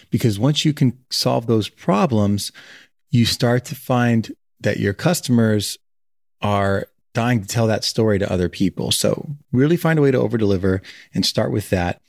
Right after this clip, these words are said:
And then what I'd also say is the other piece of that advocacy that you can start with is figuring out what are the reputational support elements. And I mean, what are the things that you can rest your hat on that you've accomplished,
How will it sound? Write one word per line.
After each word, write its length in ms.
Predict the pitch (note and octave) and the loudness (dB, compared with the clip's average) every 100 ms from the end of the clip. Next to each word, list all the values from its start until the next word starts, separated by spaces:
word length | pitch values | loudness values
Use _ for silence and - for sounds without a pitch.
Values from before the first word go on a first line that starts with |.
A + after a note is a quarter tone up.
| _ _ _ _ | _ _ _ _
And 80 | - | 0
then 80 | C3 | 2
what 140 | C#3+ | 2
I'd 80 | C3+ | 0
also 240 | F3+ A3 F#3 | -2 -2 -4
say 320 | - G#2+ G#2 | 0 0 2
is 200 | G#2 G2 | 0 0
the 120 | A#2+ | 0
other 160 | C3+ C3+ | 0 -2
piece 340 | - F#3 - | 0 -2 0
of 80 | A2 | -2
that 360 | G#2+ G2+ G#2 - _ _ _ _ _ | 0 -2 -4 -10 _ _ _ _ _
advocacy 800 | G#2+ B2 D3 D3 G#2+ - G#2+ F#2+ F2+ _ - - _ | -2 0 0 -2 -2 0 2 2 -2 _ -20 -20 _
that 100 | A#2+ | -2
you 140 | A2+ | 0
can 100 | F#2+ | 0
start 300 | F#2+ - F#2+ | -2 -2 -2
with 160 | G2 G2+ | -2 -2
is 160 | G#2+ - | -2 0
figuring 440 | D3 C#3+ D3+ C#3 | 2 4 4 4
out 280 | C#3 B2+ - | 2 0 -4
what 240 | G#2 D3 | 0 0
are 240 | G#3 D#3+ D#3+ | 2 2 4
the 180 | D3 | 4
reputational 760 | B2+ B2+ C3 A#2 B2 A2+ - A2+ | 4 2 -2 0 0 0 0 -2
support 440 | - G#2 B2 A#2+ | -2 -2 0 0
elements. 480 | F#2+ F2+ F2+ - - | 0 0 0 -2 -2
And 80 | G#2 | 0
I 80 | G#2 | 2
mean, 280 | G#2 G2+ G2 _ _ _ _ | 2 2 -2 _ _ _ _
what 180 | A#2 D#3+ | 0 2
are 80 | F#3+ | 2
the 140 | D3+ | 0
things 640 | - - C#3+ C#3+ C#3 B2 - | -2 0 2 4 2 -2 -4
that 540 | A2+ A2 A2+ A2 A2+ _ _ _ | -2 0 0 -2 -4 _ _ _
you 280 | G#2+ A2 C3 | 2 4 4
can 380 | - C3+ A#2 A2+ | 2 2 2 0
rest 320 | - A#2 B2+ - | -2 -2 -2 -2
your 120 | A2+ | 0
hat 260 | B2 E3+ | 0 0
on 340 | D#3+ A2+ A2 G#2 _ _ _ _ - | 0 0 0 -2 _ _ _ _ -4
that 120 | B2 | 0
you've 180 | A2+ G2+ | 2 0
accomplished, 840 | - - D#3+ E3+ G#2+ G#2 - - | -2 -2 0 0 0 0 -4 -10